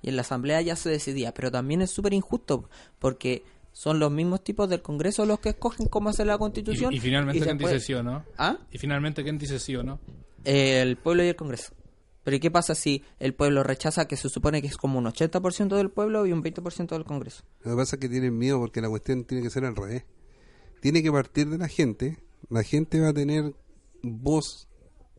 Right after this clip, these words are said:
Speaker 3: opinión y voz. Y eso, lo que nosotros decidamos, dando opciones, por supuesto, se las vamos a tener que llevar a los legisladores para que digan, "Mira, esto es lo que queremos", y van a tener que escoger entre estas dos cosas.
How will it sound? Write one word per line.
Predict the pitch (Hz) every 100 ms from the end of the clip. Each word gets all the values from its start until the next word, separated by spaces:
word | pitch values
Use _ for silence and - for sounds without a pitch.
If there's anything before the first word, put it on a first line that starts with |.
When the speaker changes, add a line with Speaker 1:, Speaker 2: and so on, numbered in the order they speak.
| - -
Speaker 3:
opinión | 120 113 123 147
y | 151
voz. | 147 127 - - _ _ _ _ _ - - - -
Y | 139 151
eso, | 170 - 180 196
lo | 127 113
que | 117
nosotros | 113 107 170 180 185
decidamos, | 180 - 180 175 190 190 - - - - - - - -
dando | 120 113 110
opciones, | - - 156 127
por | - 117
supuesto, | 143 156 180 - 240 - - - - - -
se | - 117
las | 110
vamos | 120 143 143
a |
tener | 139 139
que | -
llevar | 135 139 143 139 - _ - -
a | 117
los | 127
legisladores | 139 139 165 185 196 208 208 208
para | 170 147
que | 147
digan, | 156 156 143
"Mira, | 139 120 - -
esto | 170 - 185
es |
lo | 175
que | 156
queremos", | 139 143 180 196
y |
van | 165 147
a | 139
tener | 139 139
que | 139
escoger | - 123 143 139
entre | 123 -
estas | 117 - 113 104
dos | 135 -
cosas. | - - -